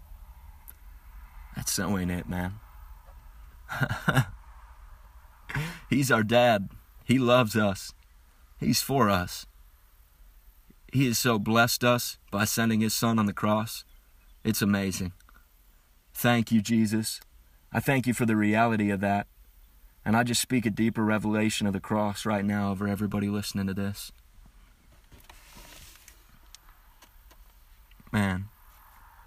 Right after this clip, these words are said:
Yeah, we're gonna go into testimony. I hadn't masturbated in probably, like, six months. No sort of sexual immorality stuff. Um, and, uh, probably about a month ago, uh, I did it on purpose.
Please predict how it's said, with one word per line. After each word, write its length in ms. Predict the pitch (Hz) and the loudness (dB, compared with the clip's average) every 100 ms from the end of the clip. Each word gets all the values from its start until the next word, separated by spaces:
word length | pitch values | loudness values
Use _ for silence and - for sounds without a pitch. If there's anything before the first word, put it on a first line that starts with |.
| - - - - - - - - - | -20 -20 -20 -20 -20 -20 -20 -20 -2
Yeah, 280 | 107 104 101 - - - | 2 4 2 -8 -12 -2
we're 80 | |
gonna 160 | 113 110 | 0 2
go 200 | 107 107 | 2 2
into 280 | 101 - 98 | 0 -2 -2
testimony. 640 | 107 104 - 98 92 92 - - - - - - - - - - - - - - | -2 -2 0 0 0 -4 -8 -20 -20 -20 -20 -10 -8 -6 -8 -16 -20 -18 -18 -4
I 120 | 120 | 0
hadn't 260 | 135 131 117 | 2 2 0
masturbated 680 | 113 120 - 104 107 101 92 | 2 0 0 2 2 0 -2
in 100 | 92 | -2
probably, 320 | 113 113 110 | 0 0 0
like, 220 | 92 87 | -2 -4
six 280 | - 104 - | -4 -2 -2
months. 460 | 98 98 92 - - | 0 0 0 -4 -4
No 160 | 104 | -2
sort 300 | 110 - 104 | -2 -2 -2
of 80 | 95 | -2
sexual 440 | - 104 101 95 95 | -2 -2 -4 -4 -4
immorality 520 | 92 92 92 92 90 | -4 -4 -4 -4 -6
stuff. 440 | - 92 90 - - - - - - - - | -6 -4 -6 -8 -14 -12 -12 -16 -20 -20 -6
Um, 520 | 95 95 87 85 - - - - - - - - - - - - - - - - | -2 0 -2 -6 -10 -20 -20 -20 -20 -20 -20 -20 -20 -20 -20 -20 -20 -10 -10 -2
and, 320 | 117 107 101 | 0 2 2
uh, 220 | 101 92 - | 2 0 -2
probably 280 | 117 117 131 | -2 0 0
about 180 | 104 | 0
a 20 | 95 | 0
month 320 | 98 110 - | 0 -2 -4
ago, 320 | 95 87 85 - - | -6 -6 -8 -12 -6
uh, 60 | |
I 200 | 98 92 | -2 -2
did 220 | 90 98 101 | -2 -2 -2
it 120 | 90 | -2
on 160 | 90 | -4
purpose. 580 | 87 98 101 - - - | -4 -4 -4 -6 -8 -12